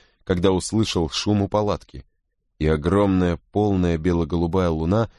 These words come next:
только что взошла над айсбергами и нагромождениями льда на юго-востоке. «Зачем идти ночью?» спросил Крози. «Разве дело не может подождать до утра?» «Мистер Дева говорит, что не может, капитан.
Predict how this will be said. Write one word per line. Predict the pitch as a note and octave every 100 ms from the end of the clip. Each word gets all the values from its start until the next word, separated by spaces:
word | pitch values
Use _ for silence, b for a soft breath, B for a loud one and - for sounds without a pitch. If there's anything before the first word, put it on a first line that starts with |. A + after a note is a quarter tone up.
| b b -
только | G#2+ G2 G2+
что | - A#2 G#2
взошла | F2+ F2 - G#2+ G2
над | F2 F2+
айсбергами | G#2 G#2 A2 G#2 A2 A2+ -
и | A2+
нагромождениями | G#2 F#2+ F#2+ F#2 D#2+ G#2 G2 F2+
льда | F2 D#2 E2+ F#2
на | D#2+
юго-востоке. | D#2 D2+ D#2 D2+ - C2+ - A#1+ _ _ _ _ _ _ -
«Зачем | B1 C#2 - E2+ F2+
идти | F2 G2
ночью?» | G#2+ F#2+ - - - _ -
спросил | - C#2 - C2+
Крози. | - D2 C2 C2 - _ _ _
«Разве | - E2+ E2+ F#2+
дело | G2 G#2+ F#2 D#2+
не | E2
может | F#2 C3+ C3 C3
подождать | A2 G#2 F#2 F2+ D#2
до | E2+
утра?» | F#2 E2 C#2 - _ _ _ _
«Мистер | D#2+ F2+ - F2 D#2+
Дева | G2 F2+
говорит, | E2 E2 F2+ F2
что | - F#2
не | F2+
может, | F2+ E2 C#2+ -
капитан. | - C#2+ C#2